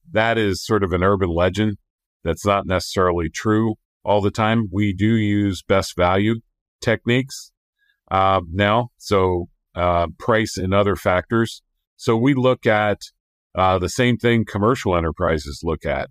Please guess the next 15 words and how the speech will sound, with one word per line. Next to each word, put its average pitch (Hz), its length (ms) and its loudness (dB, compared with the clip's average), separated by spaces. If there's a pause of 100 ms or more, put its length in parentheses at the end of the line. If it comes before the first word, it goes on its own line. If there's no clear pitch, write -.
um, 80 420 -2
the 80 100 -8
quantities 104 600 0
of 87 120 2
our 85 140 0
buy, 104 480 2 (560)
the 90 140 0
availability, 104 600 2 (100)
availability 101 800 2
of, 92 80 0 (300)
of 90 160 0
those 95 240 0
supplies 92 460 -2
and 82 100 -6
services, 85 720 -4